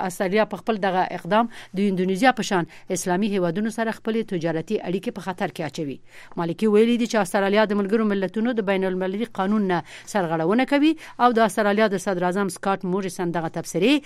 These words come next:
چې ممکن د استرالیا سفارت د دسمبر په میاشت کې د جمهور رئیس ټرمپ غوندې پایتخت اسرائیلو ته انتقال کړي،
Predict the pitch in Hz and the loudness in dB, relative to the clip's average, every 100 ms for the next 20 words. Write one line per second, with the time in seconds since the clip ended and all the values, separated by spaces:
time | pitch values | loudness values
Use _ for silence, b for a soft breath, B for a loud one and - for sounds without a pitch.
0 | B B 240 220 233 311 269 240 214 202 | B B -2 0 0 0 0 0 -2 -2
1 | 190 180 180 175 180 170 170 165 165 165 | -2 0 -2 -4 -4 -4 -4 -4 -4 0
2 | 302 262 214 185 190 170 180 175 160 - | 2 2 0 -2 -2 -2 -4 -4 -6 -8
3 | - 226 220 240 240 269 277 - 302 302 | -4 -2 0 0 0 0 -2 -2 2 2
4 | 220 190 214 226 - - - _ _ - | 2 0 0 0 -8 -20 -20 _ _ -20
5 | - - - 175 208 190 - 175 - 196 | -20 -12 -4 -4 -2 -4 -4 -6 -4 -2
6 | 277 233 151 170 170 175 254 | 0 -2 -4 -4 -2 0 -2